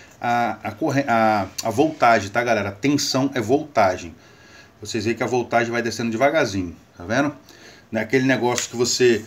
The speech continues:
já liga e já, já vai baixando, não. Bateria ruim, ela, ela baixa rápido. Ó, começou a baixar, mas mesmo assim ainda é tolerável. Por que que ela é tolerável? Porque tá dando três ponto setenta,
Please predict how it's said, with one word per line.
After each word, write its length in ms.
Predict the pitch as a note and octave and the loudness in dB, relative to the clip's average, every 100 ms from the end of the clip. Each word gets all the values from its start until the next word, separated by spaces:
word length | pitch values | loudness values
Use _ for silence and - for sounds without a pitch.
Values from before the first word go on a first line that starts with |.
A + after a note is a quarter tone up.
| - - _ _ | -14 -20 _ _
já 300 | F#2+ C3 B2+ | -6 2 2
liga 540 | A2+ G#2+ C3+ C3 C3+ A#2 | 2 0 0 2 2 0
e 80 | |
já, 540 | A2 A#2+ B2 B2 A2+ - - | -4 0 2 2 0 -2 -10
já 140 | A#2+ | -6
vai 120 | A#2+ | -2
baixando, 380 | A#2 A#2+ C#3 B2+ | 0 0 2 0
não. 220 | A#2 G2 - | 0 -2 -6
Bateria 480 | G#2+ A#2+ C#3 B2 B2 | -4 -2 0 0 0
ruim, 480 | A2+ D3 D#3 E3+ G3+ - _ _ _ _ | 2 0 0 -2 -4 -8 _ _ _ _
ela, 500 | A2+ B2+ D3 E3 E3 _ _ _ _ - | 2 4 4 2 0 _ _ _ _ -4
ela 200 | A#2+ A#2+ | -2 2
baixa 320 | C3+ C#3 F3 | 2 2 0
rápido. 560 | C3 D3 D#3 A2 F#2+ - | 2 2 2 -2 -4 0
Ó, 160 | A#2+ | 0
começou 400 | - B2+ A#2+ - | 2 -2 -2 -2
a 40 | E3+ | 0
baixar, 280 | F#3 - C3+ | 0 2 2
mas 220 | C#3+ C3 | 2 2
mesmo 260 | G#3+ G#3 | 2 4
assim 360 | G3+ - F3+ F#3+ | 2 2 -2 0
ainda 280 | E3 F3 E3+ | 0 0 -2
é 40 | |
tolerável. 720 | - F3+ F#3 F#3 C3+ A#2 G2 | 2 4 6 6 4 4 0
Por 160 | F#2+ E3 | -4 -4
que 100 | F3 | -4
que 80 | E3 | -4
ela 80 | D3 | -4
é 40 | |
tolerável? 640 | D#3 C#3+ C3 A#2 G2 G2 - - - | -2 2 4 4 2 -2 -12 -20 -20
Porque 160 | - C#3+ | -10 -2
tá 120 | E3 | 0
dando 200 | E3 E3 | 2 0
três 540 | - F#3 G#3+ A3 - | 0 6 6 6 2
ponto 360 | - F3 F#3 - | -2 2 2 2
setenta, 800 | - F#3+ - D3 C3+ B2+ G#2+ - | -2 -2 0 0 0 0 -4 -6